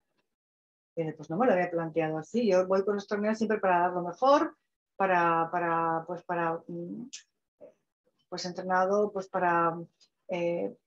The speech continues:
poner en, eh, mostrar todo lo que, lo que, lo que he ido perfeccionando, para entregar, darlo todo". Digo, "Sí, pero ¿tu objetivo cuándo lo quieres conseguir?". "Hombre, a mí me hace ilusión conseguirlo, pues, a final de año". Digo, "Ya, pero si,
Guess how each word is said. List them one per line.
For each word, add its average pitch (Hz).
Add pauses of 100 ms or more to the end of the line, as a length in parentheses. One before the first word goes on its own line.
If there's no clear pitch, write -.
poner 185
en, 185
eh, 208
mostrar 202
todo 202
lo 190
que, 185
lo 180
que, 175
lo 175
que 180
he 175
ido 175
perfeccionando, 240
para 175 (260)
entregar, 190
darlo 185
todo". 247
Digo, 190
"Sí, 240
pero 185 (1500)
¿tu 208
objetivo 214
cuándo 247
lo 226
quieres 233
conseguir?". 202
"Hombre, 220
a -
mí 190
me 202
hace 214
ilusión 208
conseguirlo, 202
pues, 185
a 170
final 170
de 180
año". 247
Digo, 170
"Ya, 214
pero 208
si, -